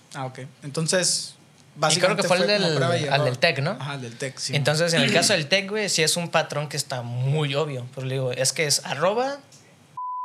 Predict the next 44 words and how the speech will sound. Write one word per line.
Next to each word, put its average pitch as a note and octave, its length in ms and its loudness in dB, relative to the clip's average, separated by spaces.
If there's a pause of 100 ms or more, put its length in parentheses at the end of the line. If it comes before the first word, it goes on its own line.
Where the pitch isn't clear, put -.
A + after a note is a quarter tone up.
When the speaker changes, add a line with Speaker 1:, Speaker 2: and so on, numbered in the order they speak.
(760)
Speaker 2:
el D3 160 -4
dominio, C3+ 340 -2
¿no? E3 140 -4
De F3+ 100 -2
la, B2 280 -2
de B2 40 -14
la B2 60 -6 (100)
universidad. B2+ 340 -4 (360)
Pero C#3+ 180 0
antes E3+ 300 0
de, F#3+ 220 -2
o D3 80 -2
como C3+ 220 0
lo B2 240 2
hacen F#3+ 280 0
en F#3+ 80 -2
el F#3 100 -6
TEC, F#3+ 200 -2
es E3+ 320 0 (1700)
luego D3 680 0
es C3+ 220 -2
tu E3 80 -4
número D#3 240 0
de - 40 -8
control C3+ 440 -4
y C3 60 -8
chingó B2+ 180 -2
su C#3+ 80 -2
madre. C#3+ 260 0 (320)
Y D3+ 60 -8
le D3 80 0
digo, D3 240 0
el, C#3 200 -2
y C#3 80 -2
aparte C#3 320 2
el F3 60 0
número G#3 240 0
de - 20 -8
control D#3+ 320 0
tiene F3 200 0
un, E3+ 180 -2
tiene F#3 320 2
un F3+ 60 -2
patrón. F3+ 360 0